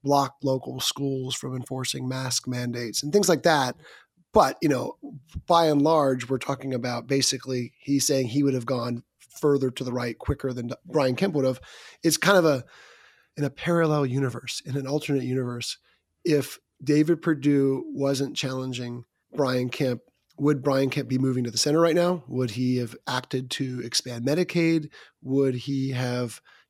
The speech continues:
focused more on broad-based issues and, you know, embraced some conservative, uh, talking points, but focus more on broad-based issues to get ready for, for Stacey Abrams? Or would he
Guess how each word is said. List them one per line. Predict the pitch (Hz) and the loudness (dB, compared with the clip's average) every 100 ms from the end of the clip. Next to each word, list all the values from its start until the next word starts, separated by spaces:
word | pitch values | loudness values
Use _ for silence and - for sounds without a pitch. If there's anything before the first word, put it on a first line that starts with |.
| 151 | -6
focused | - 143 143 - | -2 0 0 0
more | 135 135 127 | 0 0 0
on | 120 | -2
broad-based | 131 147 151 151 143 - | 2 2 2 2 2 0
issues | 147 151 143 143 135 - | 0 2 4 4 2 -2
and, | 143 131 139 - | -2 -2 -2 -2
you | |
know, | 359 | 0
embraced | 190 180 151 | 4 6 6
some | 165 151 | 4 2
conservative, | 151 143 127 131 123 - _ - | 2 2 0 -2 -4 -12 _ -18
uh, | - | -10
talking | - 147 156 | -4 -2 -2
points, | 131 135 151 | -4 -4 -6
but | - 139 - - - | -6 -6 -10 -20 -4
focus | 160 147 | -2 0
more | 143 139 | 0 0
on | |
broad-based | 127 151 151 139 - | 2 2 2 0 0
issues | 139 143 131 | -2 -2 -4
to | 135 | -8
get | 127 | -6
ready | 120 131 | -4 -2
for, | 127 131 120 - - _ | -4 -6 -10 -12 -20 _
for | - 127 | -12 -4
Stacey | 139 127 127 156 | -2 -2 2 4
Abrams? | 196 208 196 - | 4 4 0 -2
Or | 160 | 2
would | 185 202 | 4 4
he | 202 202 | 4 2